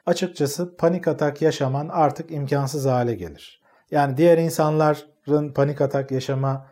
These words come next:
olasılığı ne kadarsa sende de aynı olasılık haline gelmeye başlar. Tabii bunları söylemek kolay, yapması o kadar kolay değil, farkındayım. Ama bunları yapabilmeyi kolaylaştırması açısından da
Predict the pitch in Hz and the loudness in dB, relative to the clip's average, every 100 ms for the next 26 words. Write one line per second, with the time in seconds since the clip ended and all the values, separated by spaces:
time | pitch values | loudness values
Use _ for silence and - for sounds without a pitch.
0 | - 120 131 135 139 139 147 156 139 110 | -4 0 0 0 -2 0 -2 -4 -4 -2
1 | 101 95 170 196 - 180 175 165 131 113 | -4 -6 -8 -8 -4 -2 0 0 0 -2
2 | 110 104 95 - 98 87 _ _ _ 104 | -6 -6 -8 -10 -14 -18 _ _ _ -10
3 | 98 92 90 90 87 85 82 80 - - | -10 -10 -12 -14 -14 -16 -16 -16 -18 -20
4 | - _ _ _ - 226 202 180 185 196 | -20 _ _ _ 0 0 2 2 6 6
5 | 202 190 185 185 185 185 190 180 139 131 | 6 8 8 8 4 2 4 4 4 2
6 | - 143 135 - 139 147 135 135 135 135 | -4 -2 -2 -2 -4 0 0 2 2 2
7 | 135 135 135 127 131 113 120 117 123 135 | 2 4 4 2 -2 -2 -2 -2 -2 -2
8 | 147 113 113 - _ _ _ 151 165 160 | 0 -2 -6 -18 _ _ _ 0 2 2
9 | 165 170 165 160 156 160 165 160 165 165 | 2 4 6 6 4 4 4 4 0 2
10 | 147 147 147 147 143 - 147 143 170 143 | 4 4 4 4 0 -4 -6 -2 0 0
11 | 143 - 139 165 160 117 139 | -2 -6 -2 0 0 -4 -6